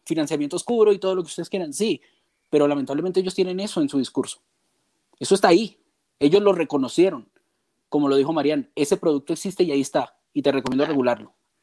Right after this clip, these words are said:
Speaker 1: Punto. Y de ahí creo que fue excelente.
Speaker 2: Sí, sí fue.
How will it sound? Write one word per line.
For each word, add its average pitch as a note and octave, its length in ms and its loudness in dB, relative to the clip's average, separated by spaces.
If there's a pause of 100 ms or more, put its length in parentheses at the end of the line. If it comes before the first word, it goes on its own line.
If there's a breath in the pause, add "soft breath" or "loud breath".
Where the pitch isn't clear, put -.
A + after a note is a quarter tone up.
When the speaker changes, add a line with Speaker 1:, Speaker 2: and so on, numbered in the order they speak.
(880)
Speaker 1:
Punto. C#3+ 380 2 (800)
Y C3+ 140 2
de C3 200 4
ahí F3+ 460 0
creo D3+ 180 2
que D3 160 0
fue C3 260 -4
excelente. B2 640 -8 (280)
Speaker 2:
Sí, F3 280 -6 (220)
sí G#3+ 200 -20
fue. F#3+ 400 -10